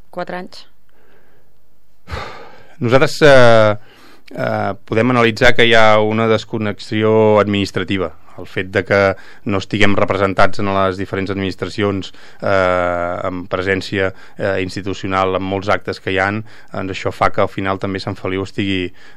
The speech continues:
Speaker 2: desconnectat. No només de, en les institucions o les administracions, sinó també a vegades amb altres, eh, eh, col·lectius, doncs, que són, eh,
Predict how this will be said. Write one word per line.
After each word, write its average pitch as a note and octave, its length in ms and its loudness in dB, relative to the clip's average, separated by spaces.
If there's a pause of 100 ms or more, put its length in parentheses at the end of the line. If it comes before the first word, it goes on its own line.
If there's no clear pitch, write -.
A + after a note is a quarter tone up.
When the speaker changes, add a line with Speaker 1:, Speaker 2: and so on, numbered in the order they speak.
Speaker 2:
desconnectat. F#2+ 500 -6
No G#2 80 -2
només C3+ 300 0
de, B2 180 2
en G#2+ 140 0
les G2+ 100 -2
institucions G#2 640 -4
o G2+ 80 -2
les F#2+ 100 -6
administracions, G2+ 560 -6
sinó G#2 160 -6
també F#2+ 320 -4 (320)
a - 80 -8
vegades F#2+ 320 2
amb A2+ 160 0
altres, G#2+ 380 -2
eh, A2 40 -2
eh, F#2+ 540 -6
col·lectius, G#2 560 -6
doncs, G#2 160 -4
que - 80 -10
són, G2+ 320 -8 (300)
eh, F#2 540 -6